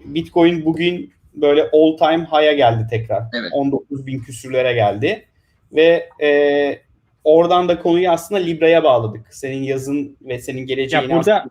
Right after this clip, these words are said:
Speaker 1: aslında
Speaker 3: e,
Speaker 1: konuştuğumuz
Speaker 3: şunu
Speaker 1: için.
Speaker 3: söyleyeyim, yani bence bu iki bin yirmide yaşadığımız en büyük olay ve en önemli olay, e, kurumsal adaptasyonu gördük, e, kripto paralarda ve özellikle Bitcoin her zaman bunun öncüsüydü bu,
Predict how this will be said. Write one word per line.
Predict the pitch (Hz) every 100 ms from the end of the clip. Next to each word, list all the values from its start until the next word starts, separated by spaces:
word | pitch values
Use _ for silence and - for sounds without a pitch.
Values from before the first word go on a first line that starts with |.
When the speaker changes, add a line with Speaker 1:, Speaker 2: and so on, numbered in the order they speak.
| - -
Speaker 1:
aslında | 151 139 135
Speaker 3:
e, |
Speaker 1:
konuştuğumuz | 131 135 _ 143 139
Speaker 3:
şunu | 190
Speaker 1:
için. | 156
Speaker 3:
söyleyeyim, | 151 139 220
yani | 165 143 143
bence | 160 160 175 180 _ _ _ -
bu | 165
iki | 170 190
bin | 185 175
yirmide | 165 180 185
yaşadığımız | 190 - 165 170 175 175 -
en | 196 208
büyük | 175 151
olay | 143 135 196 233 143
ve |
en | 143 160
önemli | 160 139 151 190
olay, | 147 120 127 220 - _ _ _ - - -
e, | 139 123 123 -
kurumsal | 170 160 170 - 220
adaptasyonu | 180 175 175 170 - 185
gördük, | 160 120 107 - - _ _ _ _ 131
e, | 117 110 104 107 107 117 _ _
kripto | 139 139 135
paralarda | 131 120 117 127 165
ve |
özellikle | 139 147 147 131
Bitcoin | 160 160 165 160 - -
her | 165
zaman | 165 160 143
bunun | 135 143
öncüsüydü | 151 139 139 - 185 127
bu, | 123 131